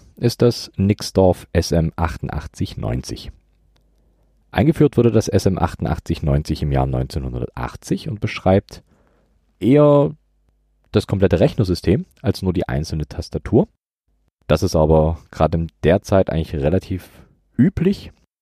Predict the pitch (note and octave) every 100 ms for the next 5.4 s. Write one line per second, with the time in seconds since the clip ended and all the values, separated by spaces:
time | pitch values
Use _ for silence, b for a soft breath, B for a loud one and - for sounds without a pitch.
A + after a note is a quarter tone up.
0 | _ _ _ - A#2 B2 A#2+ - A#2+ A2+
1 | A2+ - A2 F#2+ - G2+ F2+ D#2+ F#2+ G2
2 | - F#2 D#2 - - F#2 E2 D2+ G2 -
3 | - D#2+ D#2+ - D#2+ D#2 - - - C2+
4 | - - - F2+ F2 - C#2 B1+ C2+ -
5 | - A#2 -